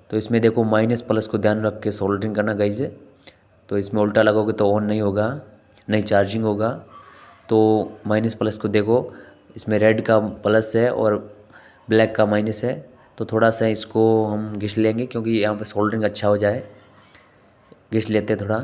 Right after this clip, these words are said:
दोनों तरफ। मैंने पहले से घिस के, घिस रखा है। तो इसको हम सोल्डरिंग करेंगे। तो अब देखो रेड को लगाएंगे प्लस में और ब्लैक को लगाएंगे माइनस में।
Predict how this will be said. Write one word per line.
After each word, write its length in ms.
दोनों 180
तरफ। 300
मैंने 240
पहले 260
से 140
घिस 240
के, 140
घिस 240
रखा 240
है। 220
तो 320
इसको 280
हम 100
सोल्डरिंग 400
करेंगे। 380
तो 220
अब 140
देखो 280
रेड 220
को 120
लगाएंगे 360
प्लस 360
में 140
और 200
ब्लैक 280
को 80
लगाएंगे 300
माइनस 440
में। 160